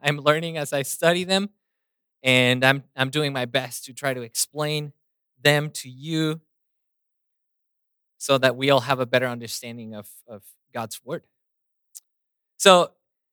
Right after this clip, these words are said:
I'm not gonna spend a lot of time trying to explain ver-, uh, verses twenty through twenty-five. I just wanna give you a summary. Basically, what Paul is saying is that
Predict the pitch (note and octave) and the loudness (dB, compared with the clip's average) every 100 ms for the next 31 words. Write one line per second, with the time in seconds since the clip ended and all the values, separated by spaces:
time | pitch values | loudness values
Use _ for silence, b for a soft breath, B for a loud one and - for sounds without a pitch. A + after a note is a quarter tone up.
0 | _ - F#3+ A3+ A3 F#3+ - G3 F#3 F3+ | _ 2 6 6 6 2 4 6 8 8
1 | F3 F#3+ F3 - F3 F3 D#3+ - - D#3+ | 6 2 0 2 2 2 -2 -6 -2 -2
2 | D#3+ D#3+ D#3+ D#3 C#3 B2+ C#3+ D#3 F3 - | 2 2 2 2 4 4 4 2 2 -4
3 | - F#3 F#3+ G3 _ - D#3 D3+ - E3 | 0 2 4 0 _ -12 -8 -8 -2 0
4 | D#3+ - D3+ E3 E3 D#3 D3+ E3 D#3+ D#3 | 0 2 4 4 2 -2 -4 -4 -4 -4
5 | D#3 D3+ C#3 - E3 F#3 G3 - _ _ | -8 -4 -2 0 2 2 0 -4 _ _
6 | _ _ E3+ G3+ - G#3 F#3+ F3 D#3 - | _ _ 6 6 4 0 2 4 2 4
7 | F#3 A3 G3+ E3+ - E3 D3+ D3 D3 - | 6 8 6 0 -2 -4 -2 -4 -8 -16
8 | _ _ _ - E3 E3 - D3+ C#3+ C#3+ | _ _ _ -4 2 2 2 4 8 6
9 | C#3+ | 4